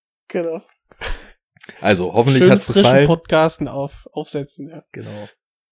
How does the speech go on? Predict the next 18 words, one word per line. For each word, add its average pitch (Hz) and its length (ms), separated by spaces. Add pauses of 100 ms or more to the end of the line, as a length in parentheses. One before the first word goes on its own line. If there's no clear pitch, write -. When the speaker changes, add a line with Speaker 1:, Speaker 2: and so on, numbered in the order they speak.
(920)
Speaker 2:
Lasst - 260
mal 110 120
hören, 117 360
ob, 95 280
äh, 98 280
diese 98 520 (840)
Art - 580
von 104 220
Film 113 520
euch 107 300
auch 107 240
irgendwas 107 400
gibt, - 320
ob - 120
ihr 95 80
da 90 120
Interesse 98 440
habt. - 460